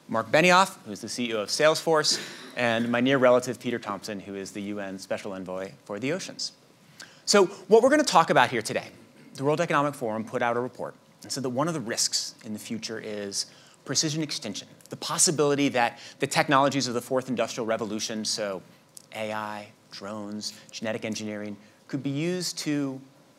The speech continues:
not just protect the environment, but they could be used to wipe species off the planet. Um, it came out in a recent report a couple of weeks ago. So what I wanna do in this panel is to talk about those risks, and then also talk about the ways these new technologies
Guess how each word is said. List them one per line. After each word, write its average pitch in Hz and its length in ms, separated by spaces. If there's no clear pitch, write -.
not 143 280
just 131 260
protect - 340
the 214 60
environment, 208 380
but 175 100
they 180 80
could 196 140
be 202 80
used 214 260
to 233 80
wipe 160 320
species 156 400
off 139 140
the - 80
planet. 95 280
Um, 117 320
it - 60
came 135 200
out 131 140
in 117 60
a 113 40
recent 120 260
report 117 340
a - 40
couple - 240
of 98 80
weeks 104 200
ago. 95 200
So 170 120
what 202 120
I - 20
wanna 233 200
do 208 120
in 196 60
this 165 120
panel 160 300
is 139 120
to 156 80
talk 147 360
about 160 240
those 185 200
risks, - 500
and 135 80
then 143 100
also 220 360
talk 180 240
about 170 180
the 170 60
ways 147 460
these 143 160
new 147 100
technologies 127 1080